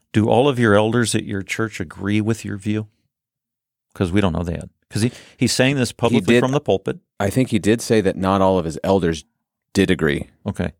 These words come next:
Speaker 2: Yeah. I
Speaker 1: And
Speaker 2: think he
Speaker 1: that's
Speaker 2: did say that in his response.
Speaker 1: Yeah. So, and regardless of how he responded to that, do all of your elders agree with
Speaker 2: Mm-hmm.
Speaker 1: you?
Speaker 2: Mm-hmm.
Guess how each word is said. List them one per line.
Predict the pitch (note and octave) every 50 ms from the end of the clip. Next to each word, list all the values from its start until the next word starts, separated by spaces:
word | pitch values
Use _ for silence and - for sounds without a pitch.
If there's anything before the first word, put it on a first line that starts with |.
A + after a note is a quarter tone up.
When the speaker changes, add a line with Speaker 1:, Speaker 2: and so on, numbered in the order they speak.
| _ _ -
Speaker 2:
Yeah. | - - D2
I |
Speaker 1:
And | - - _ _ _ _ _ _ _ _ _ _ _ -
Speaker 2:
think | E2+ A2
he | F#2
Speaker 1:
that's | D#2+ E2 D#2+
Speaker 2:
did | F2 -
say | F2 D#2+
that | D2+ C#2
in | D2
his | D#2 D2+
response. | D#2+ E2 - - - - - _ _
Speaker 1:
Yeah. | - A2 G2 F#2+ - -
So, | - - - A#2+ G#2+ G2+ - _ _ _ _ _ _ _ _ _ _ _ _ _ _ _ _ _ _ -
and | C#3 C3+ G2 F#2 _ -
regardless | - B2+ A#2+ A2 A2+ A#2 B2 B2 A2 -
of | A2+ F2+
how | F#2+ G#2+ G2+
he | F#2+
responded | F#2 F2+ F2 - - - F#2 F2+ F#2 D#2+
to | E2 D#2+
that, | D2+ D#2 - - A2
do | G2+ G2+ G#2+
all | A2+ A2 G#2+ G#2+
of | F#2+
your | G2 F#2 F#2 F#2
elders | F#2 F#2 F#2 F2+ D#2
agree | E2+ D#2+ D#2 D#2 E2+ F2 F#2+ G2+ G#2+
with | G#2+ F#2 F#2 F2+ E2+ F2+
Speaker 2:
Mm-hmm. | F2 D#2+
Speaker 1:
you? | D2+ D#2 D#2 D#2 D#2
Speaker 2:
Mm-hmm. | D#2 E2+ E2+ E2